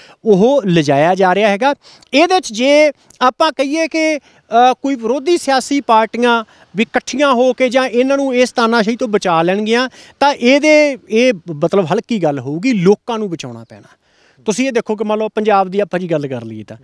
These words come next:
ਪੰਜਾਬ ਦੇ ਵਿੱਚ ਤੁਸੀਂ ਕਿਹੜੀ ਸਿਆਸੀ ਪਾਰਟੀ ਤੋਂ ਝਾਕ ਕਰਦੇ ਹੋ ਬਈ? ਠੀਕ ਆ, ਮੋ-, ਇਹ ਤਾਂ ਸਾਰੇ ਭਾਜਪਾ 'ਚ ਸ਼ਾਮਲ ਹੋਣ ਵਾਲੇ ਆ। ਜੇ ਇਹਨਾਂ ਤੋਂ ਕਹੀਏ ਕਿ ਇਹ ਪੰਜਾਬ ਦੇ ਹੱਕਾਂ ਲਈ ਬੋਲ ਲੈਣਗੇ,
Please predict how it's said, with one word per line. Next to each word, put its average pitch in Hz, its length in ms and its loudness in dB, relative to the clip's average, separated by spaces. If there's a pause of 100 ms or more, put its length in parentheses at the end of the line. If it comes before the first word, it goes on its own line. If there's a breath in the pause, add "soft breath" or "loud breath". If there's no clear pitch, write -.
(280 soft breath)
ਪੰਜਾਬ 233 420 2
ਦੇ 269 120 2
ਵਿੱਚ 269 200 -6
ਤੁਸੀਂ 226 280 -8
ਕਿਹੜੀ 269 220 -2
ਸਿਆਸੀ 233 320 -4
ਪਾਰਟੀ 202 300 -6
ਤੋਂ 202 140 -12
ਝਾਕ 220 220 -6
ਕਰਦੇ 151 240 -10
ਹੋ 151 60 -10
ਬਈ? 156 140 -14 (720)
ਠੀਕ 170 240 -2
ਆ, 247 140 0 (260)
ਮੋ-, 165 260 4 (180)
ਇਹ 240 180 2
ਤਾਂ 339 140 2
ਸਾਰੇ 330 260 -2
ਭਾਜਪਾ 285 400 0
'ਚ 285 60 -4
ਸ਼ਾਮਲ 311 320 -2
ਹੋਣ 339 120 0
ਵਾਲੇ 233 220 2
ਆ। 120 100 -4 (560)
ਜੇ 147 160 0
ਇਹਨਾਂ 311 240 2
ਤੋਂ 339 80 -2
ਕਹੀਏ 311 300 0
ਕਿ 339 80 -4
ਇਹ 277 260 2
ਪੰਜਾਬ 247 420 2
ਦੇ 226 120 0
ਹੱਕਾਂ 226 300 -2
ਲਈ 233 80 0
ਬੋਲ 190 260 4
ਲੈਣਗੇ, 165 360 0